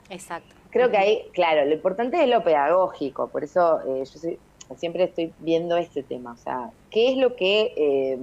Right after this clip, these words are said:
Speaker 2: valoramos de la participación de esta persona? Si puede, aunque sea, cumplir con la consigna que le estamos dando,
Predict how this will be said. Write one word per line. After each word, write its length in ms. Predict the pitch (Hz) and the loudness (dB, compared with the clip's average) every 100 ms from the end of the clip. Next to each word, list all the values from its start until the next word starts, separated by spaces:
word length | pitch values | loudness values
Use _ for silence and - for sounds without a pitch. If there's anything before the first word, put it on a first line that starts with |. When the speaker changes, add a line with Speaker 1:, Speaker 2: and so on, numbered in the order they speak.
| 127 117 - - _ _ | -10 -14 -20 -20 _ _
Speaker 2:
valoramos 720 | 156 175 180 185 208 233 277 240 | -4 0 4 4 4 2 0 0
de 80 | |
la 120 | 165 156 | 0 0
participación 600 | 143 - 147 147 143 175 | -2 -6 -8 -6 -6 -6
de 60 | |
esta 180 | 165 151 | -4 -6
persona? 520 | 143 - 139 135 127 | -6 -10 -8 -8 -10
Si 140 | 123 143 | -14 -6
puede, 240 | 139 185 | 2 2
aunque 280 | 196 185 160 | 2 0 -4
sea, 480 | - 180 165 143 127 _ _ _ _ - - | 0 2 4 2 -2 _ _ _ _ -18 -6
cumplir 340 | 160 190 214 | -2 0 0
con 160 | 208 196 | 2 0
la 120 | 185 | 0
consigna 720 | 185 185 254 214 196 196 220 - | 0 0 0 0 0 0 -4 -4
que 100 | 151 | -2
le 60 | 139 | -2
estamos 340 | 143 156 170 | -2 -2 0
dando, 600 | 196 190 180 170 180 - | 0 0 0 2 0 -2